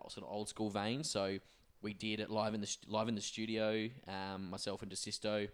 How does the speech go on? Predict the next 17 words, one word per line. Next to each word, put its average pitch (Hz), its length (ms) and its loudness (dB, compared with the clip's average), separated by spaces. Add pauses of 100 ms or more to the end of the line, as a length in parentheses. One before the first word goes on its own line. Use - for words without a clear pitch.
(1080)
just - 200 -8
playing 104 240 -2
to - 80 -10
feel, 107 300 0
no 101 100 -2
click 101 200 -8
tracks - 280 -4
or 101 40 -4
anything 101 260 -4
like 87 180 -6
that. 101 280 -2 (440)
Um, 101 500 -6 (220)
and 92 180 -6
so 95 240 -2
we 95 220 -8
jammed 104 420 -4
a 92 140 -8